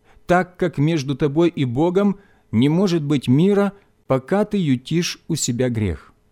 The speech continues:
Оставь их и будь готов отказаться от всякого греха. Укрываемый тобою предатель мешает Богу заключить с тобой мир.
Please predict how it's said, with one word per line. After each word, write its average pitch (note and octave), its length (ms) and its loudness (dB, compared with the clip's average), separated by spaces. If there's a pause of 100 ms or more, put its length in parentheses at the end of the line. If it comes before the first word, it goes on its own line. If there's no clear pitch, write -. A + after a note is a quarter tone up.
(760)
Оставь D#3+ 600 -2
их A2 380 -4 (360)
и C#3 120 2
будь E3 240 -2
готов F3 500 0
отказаться D3 840 -2
от - 260 -6
всякого C#3 480 -4
греха. B2 440 -4 (1200)
Укрываемый E3+ 800 2
тобою C#3+ 460 -2
предатель C3+ 680 -2 (280)
мешает C#3+ 680 0
Богу C3 520 0 (140)
заключить C3+ 680 -2
с - 100 -4
тобой A#2 300 -2
мир. B2 340 0